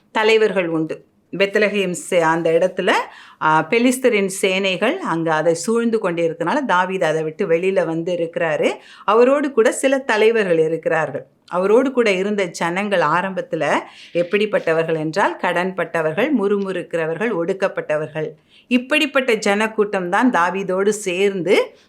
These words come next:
பின்பு தாவீதின் சேனை ஒரு பெரிய தேவ சேனையைப் போல மாறினது.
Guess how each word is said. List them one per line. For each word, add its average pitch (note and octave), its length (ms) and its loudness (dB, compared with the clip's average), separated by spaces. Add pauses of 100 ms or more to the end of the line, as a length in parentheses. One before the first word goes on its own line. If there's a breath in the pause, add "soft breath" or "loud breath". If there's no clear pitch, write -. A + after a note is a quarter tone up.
பின்பு G#3 340 4
தாவீதின் G3+ 680 0
சேனை F#3+ 480 0
ஒரு G#3 200 0
பெரிய G#3 520 2
தேவ A3 440 4 (120)
சேனையைப் F#3 440 -4
போல E3+ 260 0
மாறினது. D#3+ 680 -2